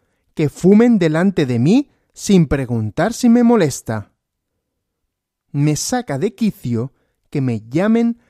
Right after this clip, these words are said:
para venderme cualquier cosa. Muy bien, hoy hemos visto algunas palabras para describir nuestro estado de ánimo. Vamos a repasarlas.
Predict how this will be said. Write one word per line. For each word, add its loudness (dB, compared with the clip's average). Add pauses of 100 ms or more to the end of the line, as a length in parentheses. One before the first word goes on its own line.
(180)
para -4
venderme -2
cualquier -6
cosa. -8 (1600)
Muy 4
bien, -2 (280)
hoy 0
hemos 0
visto -2
algunas 0
palabras -4
para -6
describir -6 (340)
nuestro 0
estado -6
de -2
ánimo. 2 (360)
Vamos 0
a 0
repasarlas. -4